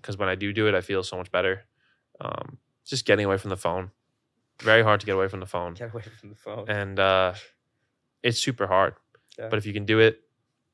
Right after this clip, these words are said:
Speaker 1: I think that's really all it is.
Speaker 2: Getting away from the phone.
Speaker 1: Yeah.
Speaker 2: Truly is, like, it's all it takes sometimes. It's just <laughs>
Speaker 1: But it's
Speaker 2: th-,
Speaker 1: wild how
Speaker 2: throwing
Speaker 1: ve-,
Speaker 2: that thing
Speaker 1: it's
Speaker 2: up.
Speaker 1: wild how few people do it.
Speaker 2: Truly is wild. And it's something that, like, I'm a victim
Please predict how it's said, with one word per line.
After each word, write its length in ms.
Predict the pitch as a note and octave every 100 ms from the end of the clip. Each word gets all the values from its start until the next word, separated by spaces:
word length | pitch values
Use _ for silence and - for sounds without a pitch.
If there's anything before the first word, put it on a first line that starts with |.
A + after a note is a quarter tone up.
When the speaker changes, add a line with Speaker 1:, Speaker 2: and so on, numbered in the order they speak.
| _ _ _ _
Speaker 1:
I 140 | _ -
think 80 | F#2+
that's 100 | F2
really 120 | F2+
all 180 | F2+ E2+
it 60 | F2
is. 300 | E2+ - - _ _ _ - -
Speaker 2:
Getting 220 | A#2 A2+
away 140 | G2+
from 160 | G#2 G#2
the 40 | G#2+
phone. 280 | G2+ G2+ G#2 -
Speaker 1:
Yeah. 120 | -
Speaker 2:
Truly 260 | B2 A#2+ A#2
is, 180 | A2+ A2+
like, 140 | A2 - _ _ _ _ _ - -
it's 140 | _ -
all 120 | A#2+
it 80 | A2+
takes 240 | A2+ -
sometimes. 440 | - G#2 A2 A2 -
It's 100 | -
just 320 | A2+ - - _
<laughs> 360 | _ _ _
Speaker 1:
But 100 | A#2
it's 80 | G#2+
Speaker 2:
th-, 40 | G#2+
Speaker 1:
wild 260 | A2 G#2+
how 120 | A2 G#2
Speaker 2:
throwing 80 |
Speaker 1:
ve-, 60 | G#2
Speaker 2:
that 140 | A#2
thing 140 | - A2+
Speaker 1:
it's 120 | A#2+
Speaker 2:
up. 80 | G#2+
Speaker 1:
wild 340 | G2+ G2 G2
how 100 | G#2
few 140 | G2 G#2
people 220 | G#2+ G2+
do 180 | G2+ G2
it. 180 | F#2+ - _ - _ _ _ _ _
Speaker 2:
Truly 320 | - C3+ B2 A2+
is 140 | A2
wild. 360 | A2 G#2 G#2 - -
And 100 | A2+
it's 120 | A2 -
something 320 | B2 A#2+ A#2
that, 200 | A2 F#2+
like, 180 | G#2 -
I'm 180 | - A#2
a 60 | A#2
victim 440 | A2 G#2 A2 A2